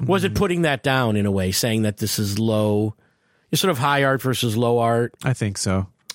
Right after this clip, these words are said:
Speaker 1: And if that's the case, well, fuck you, 'cause I disagree with that.
Speaker 2: <laughs>
Speaker 1: So fu-, fuck you all the way around, Todd
Speaker 2: Yeah,
Speaker 1: Field.
Speaker 2: exactly.
Speaker 1: And the last movie you made with the lesbians and Cate Blanchett can fucking suck a dick too. That sucked.
Speaker 2: Which one was that?
Speaker 1: Yeah, I don't even remember. It was, it was her and,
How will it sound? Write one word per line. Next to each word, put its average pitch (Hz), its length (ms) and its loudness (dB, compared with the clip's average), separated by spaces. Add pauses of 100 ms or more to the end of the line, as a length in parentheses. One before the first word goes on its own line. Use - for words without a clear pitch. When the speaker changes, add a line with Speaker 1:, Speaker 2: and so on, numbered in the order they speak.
(360)
Speaker 1:
And 240 120 2
if - 80 -4
that's 285 240 0
the 202 80 0
case, 165 180 0
well, 175 100 4
fuck 156 280 0
you, 135 80 2
'cause - 100 -6
I 131 120 2
disagree 110 360 -2
with 98 120 -4
that. - 100 -2
Speaker 2:
<laughs> 131 680 2
Speaker 1:
So 180 100 2
fu-, 202 180 2
fuck - 340 -2
you 196 140 4
all 160 120 4
the 156 60 2
way 156 100 4
around, 123 220 2
Todd 104 160 0
Speaker 2:
Yeah, 101 60 0
Speaker 1:
Field. 101 80 2
Speaker 2:
exactly. 98 420 0
Speaker 1:
And 170 140 2
the 175 60 2
last 190 300 2
movie 180 220 2
you 151 140 2
made 135 200 2
with 131 120 -2
the 131 80 -2
lesbians 120 480 0
and 113 100 0
Cate 110 200 -2
Blanchett 104 380 -2
can 113 200 -4
fucking 110 380 -6
suck - 240 -6
a 104 40 -2
dick 101 220 -6
too. 98 180 -4
That 95 160 -2
sucked. - 380 -8
Speaker 2:
Which 127 180 -2
one 120 100 0
was 107 140 0
that? 104 280 0
Speaker 1:
Yeah, 131 200 2
I 131 40 2
don't 131 120 2
even 113 160 0
remember. 110 280 0
It 98 40 0
was, 107 160 -2
it 120 80 0
was 117 140 -2
her 147 260 2
and, 135 300 0